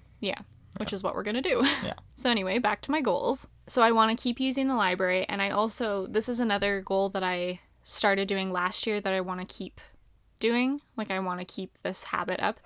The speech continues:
Speaker 1: I do not buy books from chain bookstores unless I have a gift card. I will always buy books with my own money, like, not gift card money, from indie bookstores.
Speaker 2: Mm-hmm.
Speaker 1: Like, my favorite indie bookstore in Calgary is called Owl's Nest.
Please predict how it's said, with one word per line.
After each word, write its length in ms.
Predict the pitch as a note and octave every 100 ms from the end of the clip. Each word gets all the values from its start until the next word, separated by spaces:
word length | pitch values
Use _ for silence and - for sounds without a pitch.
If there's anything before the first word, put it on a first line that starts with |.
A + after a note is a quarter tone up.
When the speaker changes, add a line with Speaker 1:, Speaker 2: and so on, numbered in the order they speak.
| -
Speaker 1:
I 80 | G#3
do 160 | G3+ G#3
not 300 | G3 A3 -
buy 180 | A#3
books 460 | A3 G#3 - - - -
from 720 | - G#3+ F#3+ F#3 F#3 F#3 F#3+ -
chain 340 | - A#3 A#3
bookstores 680 | A#3 A#3+ - A#3+ B3 B3+ B3
unless 240 | G#3 G3 F#3+
I 40 |
have 160 | G3 F#3
a 40 |
gift 160 | E3+ -
card. 260 | - - -
I 80 | G3
will 100 | F#3+ F3+
always 400 | G3 G3 G3 -
buy 240 | F#3+ F#3+
books 520 | F#3 F3 - - - _
with 160 | - G3
my 180 | F#3 -
own 180 | F#3 G#3+
money, 220 | A#3 B3+
like, 160 | F#3+
not 240 | F#3+ F#3+ -
gift 160 | C4
card 180 | - C#4
money, 300 | C4+ C#4+ D#4+ - - - _
from 500 | - - G3 F#3 F#3+
indie 340 | - G#3 F#3 -
bookstores. 600 | - - - - - -
Speaker 2:
Mm-hmm. 260 | B2+ B2+ A#2 -
Speaker 1:
Like, 140 | B3+ -
my 120 | A#3
favorite 360 | A#3 A3 A3+ A3
indie 220 | A3 G#3
bookstore 400 | G3 - G#3 G3
in 160 | G3 G#3
Calgary 420 | G#3 G3+ A3 G#3+
is 100 | G#3
called 220 | - G3+
Owl's 320 | - G3 G#3 A#3+
Nest. 480 | C#4 D#4+ - -